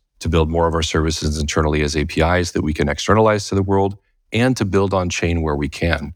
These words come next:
And feeling this groundswell inside the company, seeing the excitement about that, and seeing the benefits that get unlocked when you build on chain was a real aha moment for all of us in the company. So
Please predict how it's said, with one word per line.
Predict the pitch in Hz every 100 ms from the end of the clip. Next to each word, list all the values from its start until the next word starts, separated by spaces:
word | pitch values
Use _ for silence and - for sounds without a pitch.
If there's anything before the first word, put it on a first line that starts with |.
| _
And | 98 95 90 85
feeling | - - - 165 151 82
this | 78 82
groundswell | - 82 104 107 - 69 69 78
inside | 98 101 - 90 80
the | 85
company, | 73 78 73 76
seeing | - - 113 123 117
the | 95
excitement | 82 - 85 80 73
about | 71 71
that, | 76 78 -
and | 92
seeing | - - 120 131 120
the | 87
benefits | 73 - 113 165 - 71 - - -
that | 90 87
get | 107 110 -
unlocked | 117 98 123 78 85 82
when | 80 95 107
you | 92
build | 85 78 73
on | 71
chain | 69 - 80 69 71 - _
was | 87 82
a |
real | 80 85 107 107
aha | 87 87 85 87 82
moment | 78 80 71 -
for | 85
all | 76
of | 73
us | 73 71
in |
the | 71
company. | - - 73 - _ _ -
So | - 82 82 95